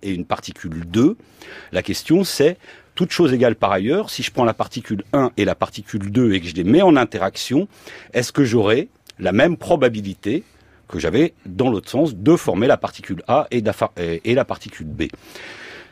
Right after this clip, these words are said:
Donc quand on met ces trois, euh, symétries ensemble, quand on compose ces trois symétries, dans n'importe quel ordre par ailleurs, parce qu'elles ont le bon goût d'être applicables dans n'importe quel ordre, eh bien on peut montrer, moyennant quelques hypothèses, et c'est ça en fait toute la saveur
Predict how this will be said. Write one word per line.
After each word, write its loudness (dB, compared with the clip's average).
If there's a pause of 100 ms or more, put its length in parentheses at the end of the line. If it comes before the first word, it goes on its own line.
Donc 2
quand 2
on 4
met 4
ces 0
trois, 2 (140)
euh, 0
symétries -2
ensemble, 0
quand -8
on -2
compose 2
ces -6
trois -4
symétries, -4
dans 4
n'importe 0
quel 2
ordre 0
par -4
ailleurs, -2 (340)
parce -12
qu'elles -4
ont 2
le 0
bon 0
goût -2 (260)
d'être -2
applicables -2
dans -4
n'importe -2
quel -4
ordre, 0 (800)
eh -8
bien 6
on 8
peut 4
montrer, 4 (800)
moyennant 4
quelques -2
hypothèses, -2
et -6
c'est -10
ça 0
en 0
fait -4
toute -14
la -2
saveur 2